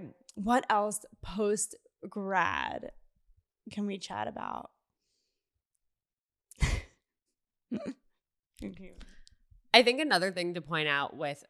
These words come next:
Speaker 2: friendships, and this is something I've talked about a lot over the years that I think is a very universal experience. You know, we meet friends in college and we have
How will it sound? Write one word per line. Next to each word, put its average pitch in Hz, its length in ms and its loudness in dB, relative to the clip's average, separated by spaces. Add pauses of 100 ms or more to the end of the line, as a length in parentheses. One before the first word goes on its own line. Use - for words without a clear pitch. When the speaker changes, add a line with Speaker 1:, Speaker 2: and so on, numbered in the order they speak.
(140)
Speaker 2:
friendships, 151 800 -2
and 156 260 4
this 160 120 -2
is 208 80 -6
something 233 220 -4
I've 143 120 -4
talked 131 300 -6
about 127 360 -4
a 131 80 -6
lot 123 360 -8
over 127 180 -14
the 123 100 -14
years 120 520 -6 (140)
that 127 340 -4 (340)
I 165 40 -8
think 220 180 2
is 202 100 0
a 175 80 0
very 135 320 -2
universal 127 400 -10
experience. 120 720 -10 (400)
You 165 120 4
know, 147 340 4
we 165 400 -4 (400)
meet 202 380 0
friends 175 260 0
in 156 120 -2
college 127 600 -4
and 143 580 -6 (320)
we 160 200 2
have 170 460 6